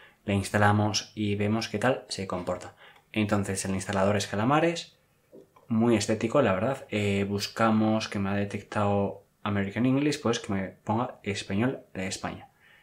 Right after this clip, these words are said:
Perfecto, le damos a siguiente, me detecta Ma-, Berlín, lo ponemos en Madrid. El teclado español me incluye la ñ, perfecto, siguiente. Entonces, lo dicho, esto es una máquina virtual, por lo tanto que me ocupe todo el disco y sin swap.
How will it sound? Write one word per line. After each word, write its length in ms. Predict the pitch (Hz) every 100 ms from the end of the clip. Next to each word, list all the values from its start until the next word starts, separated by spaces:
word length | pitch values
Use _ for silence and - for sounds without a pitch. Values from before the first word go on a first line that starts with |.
| _ -
Perfecto, 480 | 101 98 - - -
le 120 | 101
damos 340 | 98 95 -
a 160 | 135 151
siguiente, 920 | - 107 98 107 123 120 131 123 - 95
me 140 | 95
detecta 320 | 95 101 95
Ma-, 220 | 92 - - - _
Berlín, 600 | - 95 113 135 143 143 82
lo 160 | 90
ponemos 340 | 87 90 87 95
en 100 | 92
Madrid. 420 | 92 113 143 - - _ - - _ _
El 100 | 113
teclado 360 | 104 104 104 95
español 800 | - 101 101 104 113 127 135 - _ -
me 120 | 95
incluye 500 | 92 95 104 98 98
la 300 | - 95 - -
ñ, 600 | 110 131 135 143 143 139 -
perfecto, 640 | 92 95 - 92 - -
siguiente. 420 | 98 87 85 - _ _ - - - - _
Entonces, 580 | 107 104 101 92 95 90
lo 60 | 95
dicho, 200 | 92 90
esto 160 | -
es 100 | 95
una 120 | 98
máquina 280 | 95 - 113
virtual, 360 | 123 123 151 151
por 100 | 107
lo 60 |
tanto 240 | 107 98 90
que 80 | 90
me 100 | 85
ocupe 300 | - 98 104
todo 140 | 101
el 60 | 104
disco 360 | 120 - 156
y 120 | 104 98
sin 200 | 95 90
swap. 260 | - -